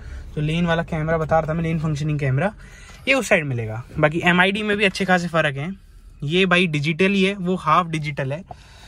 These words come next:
ये भाई fully digital है, प्लस में वो थोड़ा उसमें अभी आपको अंदर से दिखाऊंगा। बाकी ये जो infotainment चीज़ें हैं, और बाकी उसमें भाई Twitters नहीं आते, इसमें Twitters आते हैं। और भाई ऐसा कुछ इसका interior है जो कि उसमें भी same है।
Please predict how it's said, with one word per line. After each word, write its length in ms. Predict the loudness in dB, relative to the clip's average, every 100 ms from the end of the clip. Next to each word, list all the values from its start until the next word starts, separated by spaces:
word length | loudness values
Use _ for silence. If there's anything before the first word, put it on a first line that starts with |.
| -20 -20 -6
ये 100 | -4
भाई 200 | 0 -2
fully 380 | -2 -2 0 2
digital 440 | 0 -2 -2 -2 -2
है, 140 | -4 -6 -18 -20 -20 -20 -20 -20 -8
प्लस 220 | -2 0
में 200 | 0 0 -2
वो 240 | -4 -4
थोड़ा 260 | 0 2 2
उसमें 240 | 0 0
अभी 160 | 0 2
आपको 240 | 2 2
अंदर 200 | 0 2
से 100 | 0
दिखाऊंगा। 360 | -2 -2 -2 -4 -8 -14 -14 -4
बाकी 180 | -2 0
ये 160 | 0 0
जो 100 | -2 -4
infotainment 640 | -4 -2 0 0 -2 -4 -4
चीज़ें 300 | -2 0 0
हैं, 280 | 0 -2
और 160 | -2 0
बाकी 220 | 2 2
उसमें 180 | 2 4
भाई 120 | 4
Twitters 380 | 4 4 4 4
नहीं 140 | 4 2
आते, 240 | 0 -2
इसमें 200 | 2 2
Twitters 320 | 2 -2 0
आते 240 | 0 -2 -4
हैं। 840 | -6 -10 -16 -16 -16 -16 -16 -10
और 180 | 0 2
भाई 160 | 4 2
ऐसा 220 | 2 0
कुछ 140 | -2
इसका 200 | -2 0
interior 260 | 0 0 0
है 60 | 0
जो 140 | 0
कि 100 | -2
उसमें 200 | -2 -2
भी 100 | -4
same 340 | 0 0 0 -2
है। 140 | -8